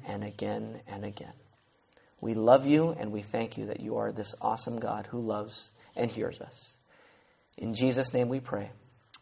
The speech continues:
Amen. Let's stand together.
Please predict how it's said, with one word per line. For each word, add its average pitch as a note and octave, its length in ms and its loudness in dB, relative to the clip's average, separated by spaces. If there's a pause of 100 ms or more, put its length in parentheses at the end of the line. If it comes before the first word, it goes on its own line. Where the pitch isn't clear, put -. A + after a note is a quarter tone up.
Amen. G2+ 380 0 (1900)
Let's C#3 220 10
stand D3 280 10
together. D#3+ 420 8